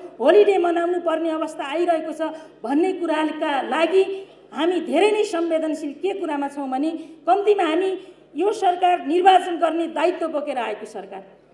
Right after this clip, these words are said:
हामीसँग अनि असीमित समय छैन। त्यसकारण आज चालु भएका आयोजनाहरू समयमा सकिउन्, यसले टाइमको र कस्टको ओभररन नहोस् भन्ने कुराका लागि ज्यादै संवेदनशील छौँ।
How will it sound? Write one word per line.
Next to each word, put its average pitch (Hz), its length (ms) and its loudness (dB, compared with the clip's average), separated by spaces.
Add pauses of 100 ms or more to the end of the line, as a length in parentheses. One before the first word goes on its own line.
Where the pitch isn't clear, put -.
हामीसँग 381 420 0
अनि 370 240 2
असीमित 403 460 0
समय 294 340 -4
छैन। 196 280 -10 (680)
त्यसकारण 370 400 -2
आज 370 300 0 (100)
चालु 370 320 2
भएका 349 280 4
आयोजनाहरू 359 600 2 (240)
समयमा 392 500 0
सकिउन्, 320 500 -2 (280)
यसले 349 180 0
टाइमको 403 560 0 (220)
र - 20 6 (220)
कस्टको 370 320 2
ओभररन 320 400 0
नहोस् 381 400 2 (280)
भन्ने 294 240 0
कुराका 294 360 -4
लागि 294 260 -6
ज्यादै 311 360 -2
संवेदनशील 220 640 -8
छौँ। 185 160 -16